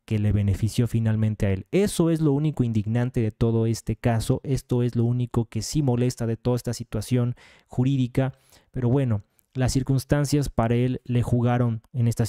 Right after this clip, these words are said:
en esta situación, pues, de manera positiva, pues qué mal, ¿no? Pero, pues, le va a tener que costar dinero. Por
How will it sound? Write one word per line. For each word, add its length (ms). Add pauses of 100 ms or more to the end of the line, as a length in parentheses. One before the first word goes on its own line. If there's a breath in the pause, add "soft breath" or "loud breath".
(120)
en 160
esta 160
situación, 640 (540)
pues, 160
de 80
manera 640 (220)
positiva, 500
pues 240
qué 120
mal, 300
¿no? 160 (480 loud breath)
Pero, 400 (160)
pues, 220
le 140
va 80
a 80
tener 260
que 100
costar 460
dinero. 420 (560 soft breath)
Por 380